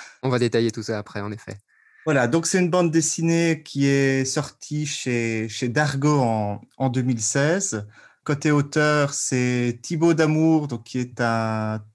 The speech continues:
Speaker 2: physicien théoricien français. Et, euh, au dessin, nous avons Mathieu Burnia, qui est un dessinateur et scénariste belge.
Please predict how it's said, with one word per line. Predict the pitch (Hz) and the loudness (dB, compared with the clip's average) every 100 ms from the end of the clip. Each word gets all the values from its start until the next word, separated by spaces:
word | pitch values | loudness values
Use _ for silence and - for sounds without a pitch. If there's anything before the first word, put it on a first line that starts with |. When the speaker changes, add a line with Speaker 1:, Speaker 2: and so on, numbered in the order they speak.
| _ | _
Speaker 2:
physicien | - 208 185 185 - 165 | -8 -4 -2 -2 0 0
théoricien | 151 156 143 139 - - 131 127 120 120 117 | 0 -2 -2 -4 -6 -2 0 0 -2 -4 -6
français. | 110 - 180 180 - - 123 - - - - - - _ - | -10 -4 -2 -2 -2 -2 -2 -2 -10 -20 -20 -20 -20 _ 0
Et, | 220 208 - - | 2 2 -2 0
euh, | 139 127 123 120 120 120 120 - | 2 4 2 2 0 0 -2 -2
au | 180 208 | 2 4
dessin, | 160 151 - 139 151 | 4 2 0 0 2
nous | 151 120 | 0 0
avons | 127 117 123 | -2 0 0
Mathieu | 131 151 151 - 156 151 143 139 | 2 0 -2 -2 2 2 2 0
Burnia, | 135 175 - 143 135 | 0 -2 2 2 4
qui | 143 - | 0 -4
est | 117 107 | -8 -6
un | 117 113 110 | -4 -4 -4
dessinateur | 123 143 139 135 139 135 131 | -4 -4 -2 -2 0 -2 -2
et | |
scénariste | 117 123 120 127 - 117 | -4 -4 -4 -6 -10 -10
belge. | 101 123 143 143 | -4 -2 -2 -6